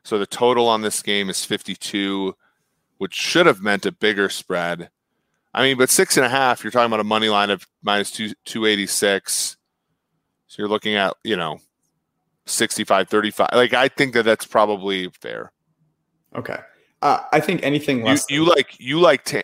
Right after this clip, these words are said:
Speaker 1: I mean, you like Tampa, and I, and I agree with, I agree with that liking. Just remember, though, you know, Brady is not a great starter of seasons. Um, that Tampa team was,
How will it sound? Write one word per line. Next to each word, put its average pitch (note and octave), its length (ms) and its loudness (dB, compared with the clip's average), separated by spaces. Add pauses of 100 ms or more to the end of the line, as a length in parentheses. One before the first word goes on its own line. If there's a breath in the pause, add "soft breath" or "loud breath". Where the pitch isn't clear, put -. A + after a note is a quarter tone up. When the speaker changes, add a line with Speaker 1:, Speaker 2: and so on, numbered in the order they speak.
Speaker 1:
I A#2 80 0
mean, A#2 180 -4
you C#3 180 -6
like A2+ 320 2
Tampa, G2 380 -6
and F#2 100 -4
I, A#2+ 80 2
and A#2+ 200 2
I A#2+ 100 4
agree A#2 360 0
with, A2+ 320 -4
I A2 120 0
agree A2 280 -2
with A#2+ 120 -2
that G2+ 200 2
liking. G2 540 -2 (500 soft breath)
Just C3+ 280 0
remember, C3+ 400 4
though, G2+ 480 2 (1080)
you A2 80 -4
know, G2 260 0 (640)
Brady B2+ 580 4
is A#2+ 200 2
not A2+ 380 2
a A2+ 80 2 (100)
great A2+ 280 -2
starter F2+ 640 -2 (220)
of - 140 -10
seasons. F2+ 760 -10 (800)
Um, G2 440 4 (240)
that A2+ 400 2
Tampa B2+ 360 0
team A#2 300 -4
was, - 260 -8